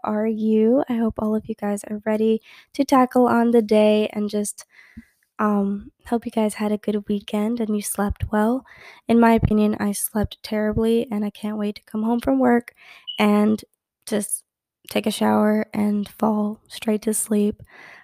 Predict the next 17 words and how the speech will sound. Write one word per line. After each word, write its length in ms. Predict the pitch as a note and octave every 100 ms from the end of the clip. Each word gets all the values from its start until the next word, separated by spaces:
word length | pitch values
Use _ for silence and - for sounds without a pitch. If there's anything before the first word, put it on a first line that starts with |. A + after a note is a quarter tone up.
| _ -
But 360 | E3 - - _ _ _ _
this 240 | B3+ C#4
morning, 360 | C4+ B3+ B3+ C#4
I 60 | B3
want 240 | A#3 A3+
to 100 | B3+
share 300 | A#3+ - A3+
you, 240 | A3 A3+ - _ -
with 220 | A#3 -
you 100 | A#3+
guys 440 | A3+ A3 A3 B3 -
a 100 | C4
personal 400 | C4 A#3 A3 A#3
story, 480 | - - G#3+ A3 C#4
something 320 | - A#3+ A#3
that 140 | A3+
happened 440 | G#3 A3+ - A3